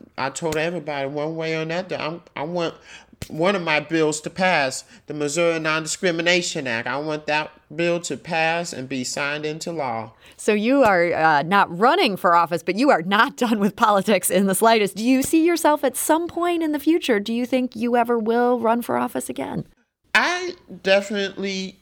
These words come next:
Speaker 1: see myself running for office again. When, I'm not for sure. It's whenever the time is right.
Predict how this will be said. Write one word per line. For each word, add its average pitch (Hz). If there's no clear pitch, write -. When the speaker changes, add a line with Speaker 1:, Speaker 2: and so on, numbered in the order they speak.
Speaker 1:
see -
myself 208
running 214
for 220
office 220
again. 240
When, 214
I'm 185
not 175
for 156
sure. 131
It's 156
whenever 156
the 151
time 143
is -
right. 95